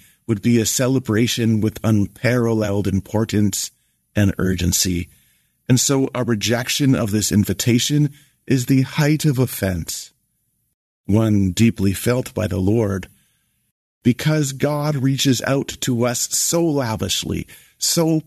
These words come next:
passionately, so longingly. God feels deeply the sting of rejection. The parable of the wedding feast shows us that the way we respond to Christ's invitation matters.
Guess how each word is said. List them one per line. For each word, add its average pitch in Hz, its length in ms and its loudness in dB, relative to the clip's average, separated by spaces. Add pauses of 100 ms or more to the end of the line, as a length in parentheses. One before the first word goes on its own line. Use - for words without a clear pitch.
(100)
passionately, 107 880 0 (240)
so 202 640 2
longingly. 143 1080 2 (1160)
God 113 260 0
feels 113 300 0
deeply 104 460 2
the 95 140 0
sting 107 500 2
of 92 140 0
rejection. 80 640 -4 (1500)
The - 80 -2
parable 123 380 2
of 95 60 -2
the 101 80 0
wedding 107 280 2
feast - 480 -2 (480)
shows 131 400 2
us 113 360 -2 (340)
that 113 160 -2
the 113 80 0
way 135 400 2
we 123 180 4
respond 117 920 0
to 107 120 0
Christ's 113 500 0
invitation 98 840 0 (360)
matters. 95 760 -2